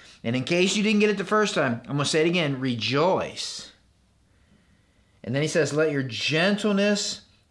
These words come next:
be evident to all, the Lord is near." The key to enjoying and experiencing the peace of God is to rejoice in the God of peace, in the Lord always. He's not saying what our world would say, "Don't worry, just" what?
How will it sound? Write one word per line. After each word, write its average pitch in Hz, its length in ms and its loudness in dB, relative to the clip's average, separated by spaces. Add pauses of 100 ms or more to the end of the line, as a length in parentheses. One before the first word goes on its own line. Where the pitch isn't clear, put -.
(160)
be 143 320 0
evident 160 440 2
to 160 100 0
all, 135 280 4
the 117 60 0
Lord 117 280 2
is 117 140 -4
near." 98 320 -4 (960)
The 135 120 -4
key 214 440 2
to 151 400 0 (680)
enjoying 170 560 2
and 147 80 0
experiencing 151 460 0
the 123 40 -4
peace 240 320 2
of 120 120 -2
God 107 420 0
is 143 200 0
to 151 120 -4
rejoice 120 1200 0 (240)
in 135 160 -2
the 131 80 0
God 127 260 2
of - 120 -6
peace, - 480 -4 (1500)
in 151 160 0
the 147 100 4
Lord 156 300 4
always. 127 560 0 (560)
He's 175 320 2
not 202 340 6
saying 131 760 0
what 151 160 2
our 143 260 4
world 185 300 4
would 139 140 0
say, 113 260 2
"Don't 160 360 2
worry, 143 400 4
just" 139 400 0
what? 117 440 -2